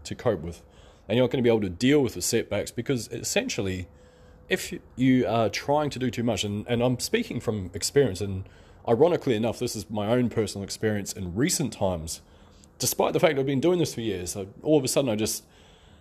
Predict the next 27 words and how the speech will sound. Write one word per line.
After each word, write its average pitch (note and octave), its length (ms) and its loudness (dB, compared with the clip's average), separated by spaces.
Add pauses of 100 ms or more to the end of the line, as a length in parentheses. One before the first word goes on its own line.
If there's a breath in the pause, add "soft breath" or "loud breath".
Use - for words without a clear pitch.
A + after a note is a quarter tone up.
(220 soft breath)
I - 80 -2
took F3 160 0
an E3 140 4
audit D#3+ 300 6
of A#2 100 0
my G#2+ 120 0
business A#2+ 380 -4
and G#2+ 80 -2
everything A#2 280 -4
I G2+ 100 0
do B2 320 2
on G2 100 -2
a F2+ 40 -6
daily G2 240 -2
basis, F#2+ 380 -2
and G2+ 80 -4
I G#2 40 -2
realized, D3+ 380 0 (580 loud breath)
here A#3+ 180 2
I - 80 2
am, G2 160 0
I'm F2+ 160 0
recording A#2+ 600 4
a A#2+ 480 0
podcast - 500 -4
right E2+ 180 -10
now. D#2 220 -16